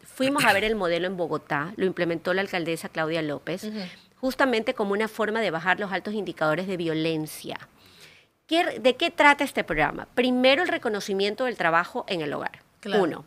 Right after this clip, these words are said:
Speaker 1: Segundo, liberar espacio del trabajo en casa para que tú puedas dedicarte a hacer otra cosa. Por ejemplo, emprender, aprender, ir al médico, ir hacia salud, eh, también psicológica o
Speaker 2: Claro.
Speaker 1: mental, que hoy también, eh, nos requieren los jóvenes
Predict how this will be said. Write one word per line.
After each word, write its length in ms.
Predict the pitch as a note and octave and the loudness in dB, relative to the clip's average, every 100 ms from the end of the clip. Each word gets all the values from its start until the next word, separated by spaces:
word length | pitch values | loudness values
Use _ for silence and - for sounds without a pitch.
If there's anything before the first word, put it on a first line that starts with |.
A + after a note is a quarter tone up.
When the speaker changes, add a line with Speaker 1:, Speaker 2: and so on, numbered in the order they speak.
| _ | _
Speaker 1:
Segundo, 600 | - A3 G3 B3 D4 D#4+ - | -8 -2 0 2 4 4 2
liberar 680 | A#3 A#3+ A3+ G#3 G3+ A#3 D#4 | 0 0 2 2 4 6 4
espacio 520 | D4 - A#3 A3 - | 0 2 2 4 2
del 140 | D#3 D3+ | -2 0
trabajo 400 | D#3+ E3 G#3 C4 | 2 2 2 0
en 80 | |
casa 460 | A3+ B3+ D4+ - F4+ - - - - | 4 4 4 0 -4 -6 -20 -20 -6
para 160 | - G3 | -2 0
que 100 | F#3+ | 0
tú 140 | B3 | -4
puedas 220 | - B3 B3 | 0 0 0
dedicarte 400 | G3 - G#3 A3+ | -2 -2 -4 -4
a 40 | |
hacer 180 | G3+ F3+ | -8 -6
otra 160 | - | -6
cosa. 340 | - - - - _ - - - | -8 -10 -14 -16 _ -20 -20 -2
Por 120 | G#3 | 0
ejemplo, 480 | F#3 A#3 F3 - - _ _ _ _ _ - | 4 2 2 -2 -12 _ _ _ _ _ 4
emprender, 680 | B3+ C4+ A3+ G3 F3 F3 - | 8 8 6 4 6 4 4
aprender, 800 | - A3+ A#3+ F#3+ F3 D#3+ E3 F3 - | 10 12 12 6 4 2 2 2 0
ir 200 | B3+ A#3 | 0 2
al 120 | D#3+ | 2
médico, 680 | E3 E3+ D#3+ D#3 - F#3 G3+ - _ | 2 0 -2 -4 -6 -8 -8 -14 _
ir 180 | A3+ C4 | -2 0
hacia 220 | B3 F#3 | -2 -4
salud, 380 | E3 D#3 E3+ F3 - - | -4 -2 0 -2 -6 -4
eh, 340 | D#3 C#3+ - - - | -2 -2 -6 -14 -6
también 340 | - E3 E3+ F3 | -2 0 -2 -4
psicológica 920 | - - D#3 D3+ D#3+ - E3 E3+ D#3+ | -8 -8 -6 -4 -4 -8 -6 -2 0
o 40 | D#3 | 0
Speaker 2:
Claro. 120 | D3+ | -2
Speaker 1:
mental, 500 | C#3+ - D#3+ D3+ F3+ | -2 6 8 8 0
que 100 | - | -2
hoy 120 | D3 D3 | -2 -2
también, 500 | D#3 C#3+ D#3+ G3 - | -4 -2 -2 -2 -4
eh, 220 | - D3 - | -8 -8 -4
nos 240 | D#3+ D#3 D#3 | -2 -2 -2
requieren 400 | D3 - F3 E3+ | -6 -2 0 0
los 100 | C#3+ | -2
jóvenes 540 | E3 D#3 D#3+ E3+ - | -4 -4 -4 -6 -10